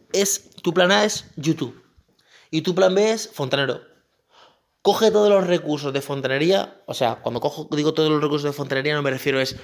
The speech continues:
coge los mil euros que te pagan de fontanería y mételos en YouTube. No, porque tú tendrás que pagar piso, luz, agua, comida y todo eso, ¿vale? Lo que me refiero con eso es que,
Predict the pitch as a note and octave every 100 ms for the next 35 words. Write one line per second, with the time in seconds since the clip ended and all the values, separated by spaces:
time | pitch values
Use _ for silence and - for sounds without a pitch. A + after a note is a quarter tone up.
0 | - - D3 D#3+ C#3+ D3 D3+ D3 D3 C#3
1 | C#3 C#3+ C#3+ D3 D3 C#3+ D3+ D3+ C#3+ B2+
2 | B2 B2 C3+ C#3 - _ _ - C3 B2+
3 | B2+ C3+ C3+ C3+ B2+ C3+ C#3 C#3+ C#3+ C#3
4 | D3+ D3 D3+ D3 D#3+ D#3 C#3+ D#3 D#3 B2+
5 | C#3 - B2+ C#3+ D#3 - - - - -
6 | D3+ C#3+ C#3+ C#3+ G3+ G3+ F#3 F3+ F#3+ E3+
7 | E3 - E3+ F3